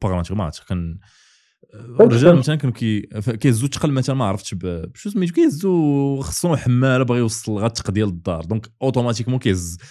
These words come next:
Speaker 1: كيهز الثقل خمسه د المرات في النهار، سته د المرات في النهار، ولا ثلاثه د المرات في... على الاقل واحد number of times بالنهار ولا في السيمانه. اوتوماتيكمون كتلقى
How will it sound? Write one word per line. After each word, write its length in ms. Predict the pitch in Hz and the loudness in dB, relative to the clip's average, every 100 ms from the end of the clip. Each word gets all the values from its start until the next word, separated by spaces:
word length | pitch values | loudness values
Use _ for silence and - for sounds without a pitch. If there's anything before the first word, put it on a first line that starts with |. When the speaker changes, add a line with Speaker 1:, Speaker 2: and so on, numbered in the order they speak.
| - | -6
Speaker 1:
كيهز 240 | 123 113 90 | -2 -2 -2
الثقل 240 | - 120 | -8 -6
خمسه 240 | 117 113 | -4 -2
د 40 | 107 | 0
المرات 260 | 104 110 | 0 0
في 100 | 104 | 0
النهار، 380 | 98 92 107 95 | -4 -4 -2 -4
سته 180 | - - | -6 -12
د 40 | |
المرات 200 | 92 92 | -8 -8
في 100 | 90 | -6
النهار، 220 | 95 101 85 | -6 -4 -4
ولا 120 | 82 | -8
ثلاثه 280 | - 95 87 | -6 -6 -6
د 60 | |
المرات 280 | 85 85 90 | -8 -6 -8
في... 120 | - 107 - 110 | -10 -20 -20 -6
على 80 | 107 | -4
الاقل 240 | 123 127 | -4 -2
واحد 180 | 127 87 - _ _ | -4 -4 -14 _ _
number 480 | 107 117 127 110 120 | -6 0 0 0 -4
of 40 | |
times 400 | - 131 127 98 | -2 -2 -2 -4
بالنهار 420 | 95 101 107 123 | -6 -2 0 0
ولا 140 | 117 104 | 0 -4
في 60 | |
السيمانه. 440 | - - 101 85 85 _ _ - - | -6 -8 -6 -6 -10 _ _ -20 -20
اوتوماتيكمون 640 | 113 127 165 170 180 202 226 | -10 0 0 2 0 -2 0
كتلقى 680 | 151 127 165 156 110 - | -2 -2 0 0 -2 -10